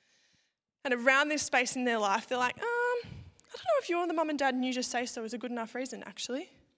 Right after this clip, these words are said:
And so, um, there has to be an investment from parents into relational influence with their young people. Um, <clears throat> so being consistent is a great way to do that.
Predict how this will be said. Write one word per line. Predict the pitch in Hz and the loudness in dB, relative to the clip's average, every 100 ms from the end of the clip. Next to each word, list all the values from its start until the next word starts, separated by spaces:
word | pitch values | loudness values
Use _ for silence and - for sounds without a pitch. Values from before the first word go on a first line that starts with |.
| _ _ _ _ _ _ _ _ _ _ _ - | _ _ _ _ _ _ _ _ _ _ _ -6
And | 262 | 0
so, | 294 277 - | 0 0 0
um, | 254 240 240 - - - | 0 0 -6 -10 -14 -8
there | 254 269 | 0 2
has | 277 285 | 2 0
to | |
be | 269 247 | -2 0
an | 254 | 0
investment | 247 254 277 - 262 233 - | 2 2 2 2 0 0 -6
from | - 254 247 247 247 - - | 2 4 4 2 -4 -16 -18
parents | - 233 202 262 294 - | -2 0 2 0 -4 -6
into | 254 247 - 240 226 - | -4 -2 -2 -2 -4 -4
relational | 240 233 233 220 - 247 233 233 - - 254 | 0 2 2 0 -2 -2 -2 -4 -10 -8 -4
influence | 226 - 220 - - | -4 -4 -6 -6 -8
with | 233 | -6
their | 214 | -6
young | 202 208 | -6 -8
people. | 220 220 - 247 - - - _ _ _ _ _ - - - - - | -10 -10 -12 -14 -18 -20 -20 _ _ _ _ _ -16 -14 -16 -8 -2
Um, | 233 202 - - - | 0 -2 -8 -10 -6
<clears throat> | 311 226 - | -6 -6 -6
so | - 254 240 233 - _ _ _ _ 311 | 2 2 2 -2 -20 _ _ _ _ 4
being | 302 302 | 4 4
consistent | 302 285 302 277 196 226 330 - | 0 0 0 0 -2 -4 -6 -6
is | 247 | -4
a | |
great | 220 226 220 | -2 0 2
way | 226 214 | 2 -2
to | - 214 | -2 -4
do | 208 | -2
that. | 202 - | -2 -4